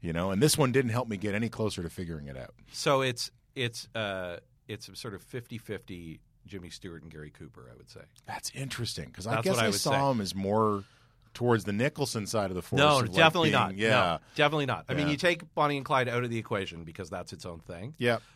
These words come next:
Speaker 2: But he really, what I love about Beatty is he's, first of all, like Tom Cruise, he's so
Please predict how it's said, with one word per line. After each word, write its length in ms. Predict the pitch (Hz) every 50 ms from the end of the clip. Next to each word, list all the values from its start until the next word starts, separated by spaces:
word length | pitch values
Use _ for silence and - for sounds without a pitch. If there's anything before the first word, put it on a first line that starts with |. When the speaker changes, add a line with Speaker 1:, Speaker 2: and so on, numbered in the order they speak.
| _ _ _
Speaker 2:
But 220 | - 117 117 110 -
he 260 | - - - 151 156
really, 680 | 139 135 156 190 190 185 165 139 127 123 117 113 107 - _ _ _ _ _ _ _ -
what 180 | 120 131 131 131
I 120 | 127 127
love 340 | 123 123 127 143 143 139 123
about 300 | 120 110 120 110 107 104
Beatty 360 | - 104 101 104 98 95 92 90
is 160 | 92 85 -
he's, 220 | - 113 107 - - -
first 220 | 160 151 - -
of 60 | 123
all, 220 | 113 104 101 - _ _ _ _ -
like 260 | 113 113 123 123 120
Tom 240 | - 127 110 104 98
Cruise, 360 | - 110 101 92 82 - - _ _ _ _ _ _
he's 220 | - - 160 - -
so 520 | - - 185 185 208 202 190 180 160